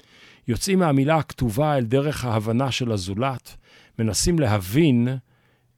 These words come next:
את עומק הקולות הסמויים של המקהלה הישראלית. והיום, מישהו מנופי ילדותי, מאותם רחובות, מאותה שכונה, מאותם בתי ספר, מאותם רבנים, מאותם מורים,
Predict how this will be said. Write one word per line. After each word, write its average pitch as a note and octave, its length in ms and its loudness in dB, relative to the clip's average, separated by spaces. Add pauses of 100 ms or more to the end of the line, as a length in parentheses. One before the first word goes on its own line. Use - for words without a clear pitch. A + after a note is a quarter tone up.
(220)
את - 180 -6
עומק E3 320 0
הקולות C3 480 0
הסמויים B2 540 0
של - 160 -4
המקהלה A2 540 -2
הישראלית. G2+ 1000 -6
והיום, G#2+ 600 0 (1160)
מישהו D#3 260 2
מנופי C3+ 400 2
ילדותי, G#2+ 580 -2 (460)
מאותם B2+ 360 -4
רחובות, A#2 680 -6
מאותה G2+ 300 -10
שכונה, A2+ 500 -4
מאותם G#2+ 320 -6
בתי A#2 260 -2
ספר, G2+ 420 -8
מאותם G#2 380 -4
רבנים, G#2+ 480 -2
מאותם A2+ 340 -4
מורים, G2 440 -2